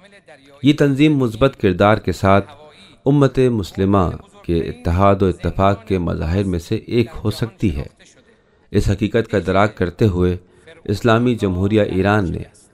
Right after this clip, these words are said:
ہمسائیگی اور اخوت کی حکمت عملی اپنا کر اسلامی ممالک سے دوستی اور بھائی چارے کے لیے اپنے بازو کھول دیے ہیں۔ آج ہم رسول اللہ صلی اللہ علیہ وآلہ وسلم کی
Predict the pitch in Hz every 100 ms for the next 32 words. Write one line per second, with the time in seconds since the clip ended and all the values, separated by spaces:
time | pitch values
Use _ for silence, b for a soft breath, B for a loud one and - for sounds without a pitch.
0 | b b _ 104 107 110 107 113 110 120
1 | 117 85 101 90 - 104 110 - 110 85
2 | 87 92 87 92 87 87 98 92 - 90
3 | 95 90 82 - - - - _ - 113
4 | 110 120 113 123 123 98 90 104 110 -
5 | 90 90 82 - 113 95 87 80 85 87
6 | - 82 90 98 85 80 82 87 _ _
7 | _ _ _ _ - 87 - 104 85 87
8 | 92 101 - - 123 90 82 82 69 78
9 | 233 233 - 226 214 208 202 180 151 _
10 | _ _ - 127 127 131 113 107 117 104
11 | 107 113 110 95 92 95 104 101 101 90
12 | 92 87 87 82 85 82 - 87 101 98
13 | -